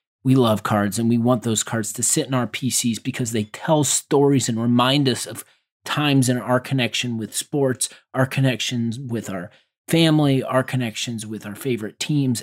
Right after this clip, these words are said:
and that is what it's all about. And I'm fucking fired up. We have episode three hundred of the Stacking Slabs podcast coming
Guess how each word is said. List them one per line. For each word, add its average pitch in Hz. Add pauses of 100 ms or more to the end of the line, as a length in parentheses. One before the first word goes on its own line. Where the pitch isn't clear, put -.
(100)
and 120
that 123
is 117
what 117
it's 107
all 113
about. 104
And 117
I'm 170
fucking 135
fired 120
up. 110 (280)
We 151
have 135 (100)
episode 156
three 156
hundred 147
of 110
the 113
Stacking 123
Slabs 120
podcast 113 (360)
coming 170